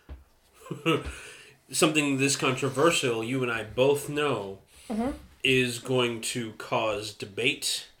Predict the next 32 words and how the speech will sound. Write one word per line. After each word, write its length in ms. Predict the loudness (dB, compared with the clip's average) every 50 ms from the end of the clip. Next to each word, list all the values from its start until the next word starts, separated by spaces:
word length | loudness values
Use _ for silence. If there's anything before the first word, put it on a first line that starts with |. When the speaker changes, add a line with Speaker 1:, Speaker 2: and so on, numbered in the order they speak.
| _ -20 -20 -20 _ _ _ _ _ _ -4
Speaker 1:
and 360 | 0 0 0 0 0 -4 -6
things 260 | -4 -4 -4 -4 -4
of 80 | -4 -2
that 240 | 0 0 0 -2 -4
nature, 300 | -8 -12 -10 -10 -8 -6
so 260 | -4 -4 -4 -4 -6
it 140 | -8 -8 -10
might 260 | -12 -12 -10 -6 -4
stall 800 | -2 -2 -4 -4 -6 -6 -4 -4 -4 -4 -4 -8 -10 -14 -14 -16 -20 -20 -20 -20 _ _ _ _ 2
in 120 | 4 6 6
Speaker 2:
Oh, 20 | 8
yeah. 180 | 6 6 4 0
Speaker 1:
that 80 | -2 -2
particular 360 | -2 -4 -2 -2 -4 -8 -8
debate. 420 | -10 -10 -10 -8 -8 -10 -10 -12 -16 -20 -20 -20 -20 -20 -14 -8
So, 480 | -2 2 6 6 8 8 6 4 2
I 80 | -2 -4
mean, 200 | -4 -4 -6 -6
idealistically, 960 | -6 -6 -6 -6 -6 -6 -2 0 0 0 0 0 -2 -4 -4 -6 -8 -8 -10 -14 -20 -20 -20 _ _ _
I 120 | -6 -6 -6
agree. 460 | -6 -6 -4 -2 -2 0 0 -2 -4 -6
It's 180 | -8 -6 -4
Speaker 2:
Mm-hmm. 100 | -2 0
Speaker 1:
something 280 | 0 0 0 -2 -4 -6
that 340 | -6 -6 -6 -6 -4 -4 -2 -2 -2 -4 -8 -12 _ -14
would 260 | -8 -6 -6 -6 -6
be 220 | -10 -14 -14 -12 -12
absolutely 460 | -12 -10 -8 -8 -8 -8 -10 -12 -16
fantastic 1040 | -16 -14 -14 -14 -14 -12 -10 -6 -6 -6 -6 -8 -10 -12 -12 -14 -16 -18 -20 -20 _
as 200 | -10 -10 -8 -8 -10
a 40 | -12
main 540 | -10 -10 -10 -10 -10 -12 -14 -16 -18 -18